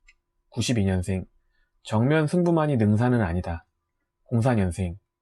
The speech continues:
운이 열렸으니 마음껏 활동하라. 닭띠,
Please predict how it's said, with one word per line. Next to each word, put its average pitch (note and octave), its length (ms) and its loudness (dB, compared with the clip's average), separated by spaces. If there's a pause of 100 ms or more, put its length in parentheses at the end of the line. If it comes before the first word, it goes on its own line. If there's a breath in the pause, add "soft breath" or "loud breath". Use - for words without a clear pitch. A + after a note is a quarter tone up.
(180)
운이 D3+ 260 2
열렸으니 B2 500 0
마음껏 B2+ 440 0
활동하라. A#2 640 -4 (1000)
닭띠, G2 560 -4